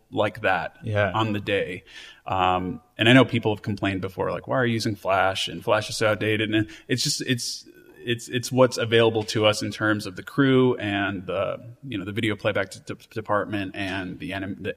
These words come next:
Speaker 1: animators who are on the crew, who are, who are on the show. Um, just, it's, it's a close collaboration with them to achieve, like, a realistic looking
Speaker 2: Yeah.
Speaker 1: copy
Speaker 2: Well,
Speaker 1: of
Speaker 2: it
Speaker 1: what
Speaker 2: makes
Speaker 1: would happen.
Speaker 2: sense. Like,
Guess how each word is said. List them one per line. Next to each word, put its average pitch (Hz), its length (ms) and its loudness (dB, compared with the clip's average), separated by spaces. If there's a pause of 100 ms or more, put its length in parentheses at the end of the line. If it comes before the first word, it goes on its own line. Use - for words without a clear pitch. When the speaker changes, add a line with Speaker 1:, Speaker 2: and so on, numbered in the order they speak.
Speaker 1:
animators 110 600 0
who 95 100 -8
are 95 120 -2
on 101 400 -4
the 101 80 -8
crew, 95 320 -6
who 95 60 -8
are, 92 100 -6
who 98 200 -12
are 95 140 -2
on 101 120 -2
the 101 60 -6
show. 95 360 -8 (380)
Um, 90 440 -4 (300)
just, - 200 -10 (240)
it's, - 140 -8
it's 101 180 -8
a 110 40 -8
close 104 300 -2
collaboration 98 680 -2
with 92 140 -10
them 90 240 -8
to 76 260 -8
achieve, - 600 -6 (240)
like, 95 160 -10
a 104 80 -4
realistic 98 640 -6
looking 95 560 -10 (160)
Speaker 2:
Yeah. 117 320 0 (100)
Speaker 1:
copy - 500 -2
Speaker 2:
Well, 185 140 8
Speaker 1:
of 185 40 8
Speaker 2:
it - 40 6
Speaker 1:
what 170 40 6
Speaker 2:
makes - 240 6
Speaker 1:
would 202 60 6
happen. 175 100 4
Speaker 2:
sense. - 140 0
Like, 110 360 4